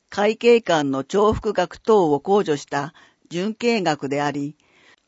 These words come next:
総務省の定める基準で各地方公共団体の会計を統一的に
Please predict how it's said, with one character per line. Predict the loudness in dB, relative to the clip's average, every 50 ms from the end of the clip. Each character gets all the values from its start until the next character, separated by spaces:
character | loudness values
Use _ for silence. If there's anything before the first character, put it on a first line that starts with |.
| _ _ _ _ _ _ _ _ _ _ _
総 | -8 -2 2 2 2
務 | 2 2 0 -2
省 | 0 0 0 0 -2
の | -4 -6
定 | -6 -6 -4 -4 -2 -2
め | -2 -2 -2
る | -4 -4
基 | -6 -6 -6
準 | -4 -4 -2 -2 -2 -2 -2
で | -2 -2 -2 -4 -6 _ -20 _ _ _ _ _ -8
各 | -8 -6 -4 -6 -8
地 | -8 -8 -6
方 | -2 0 2 2 0 0
公 | 0 0 0 0
共 | 0 0 0 0 0 0
団 | 0 0 -2 -2 -4 -4
体 | -2 0 0 0 0 -2
の | -2 -4 -4 -4 -4 -6 _ _ _ -10
会 | -6 -4 -2 -2 -4 -4
計 | -2 0 2 2 2
を | 2 0 -2 -2 -2
統 | -2 0 2 2 2
一 | 0 -2 -10 -6
的 | -4 -4 -4 -2 -4 -8
に | -6 -6 -8 -8 -12